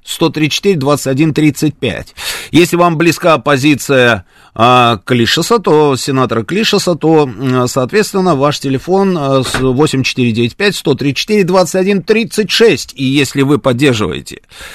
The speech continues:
а, Дмитрия Анатольевича Медведева, и, ну, то, о чём говорит он, то, соответственно, ваш телефон восемь четыре девять пять сто тридцать четыре двадцать один тридцать семь. Очень активно идёт голосование, да. Но смотрите, Морозов, например,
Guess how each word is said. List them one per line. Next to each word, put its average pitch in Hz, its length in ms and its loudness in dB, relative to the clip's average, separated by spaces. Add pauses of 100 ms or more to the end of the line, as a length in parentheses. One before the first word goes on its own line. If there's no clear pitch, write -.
(240)
а, 101 460 2
Дмитрия 117 380 0
Анатольевича 104 480 -4
Медведева, 95 560 -4
и, 160 140 2 (140)
ну, 95 300 -6
то, 90 180 -8
о 90 80 -4
чём 98 220 -4
говорит 95 340 -4
он, 104 160 -4
то, 214 180 2
соответственно, 165 920 -4
ваш 123 380 -2
телефон 139 360 0
восемь 151 320 0
четыре 113 320 -4
девять 104 260 -6
пять 185 220 -4
сто 147 160 -4
тридцать 143 240 -4
четыре 202 280 -2
двадцать 196 500 -2
один 143 360 0
тридцать 135 540 0 (240)
семь. 147 380 0
Очень 170 280 0
активно 156 420 2
идёт 135 200 2
голосование, 156 640 2
да. 92 280 -6 (180)
Но 240 140 2
смотрите, 254 360 2
Морозов, 185 480 4
например, 120 460 -2